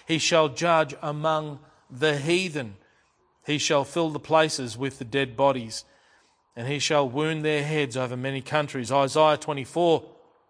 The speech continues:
it says, "And it shall come to pass in that day that the Lord shall punish the hosts of the high ones that are on high, and the kings of the earth upon the earth." And in chapter thirty-four,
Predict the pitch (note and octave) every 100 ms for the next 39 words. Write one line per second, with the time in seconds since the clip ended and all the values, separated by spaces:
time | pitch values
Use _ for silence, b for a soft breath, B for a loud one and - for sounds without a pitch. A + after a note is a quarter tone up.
0 | _ _ _ B B B - C#3 - E3+
1 | D3 D#3+ E3+ D3+ E3 E3+ E3 D#3+ D3+ E3+
2 | E3+ C3+ D#3 E3 D#3+ C#3+ C#3+ D#3+ D#3+ F3
3 | D#3 - F3 E3+ - C3+ D#3+ D#3 E3 D3+
4 | D3 E3 E3 E3 D3 D3+ D#3+ C#3 E3 F3
5 | D#3+ B B B - D3 - F#3 E3+ E3+
6 | E3 F#3 G3 F3 D#3+ - F3 F3+ G3 G#3+
7 | C3+ - - _ _ B B B B _
8 | _ _ _ _ _ _ _ C3+ C#3+ C#3+
9 | C3+ E3 D#3+ - F3 E3 - F3+ F#3+ F#3
10 | C3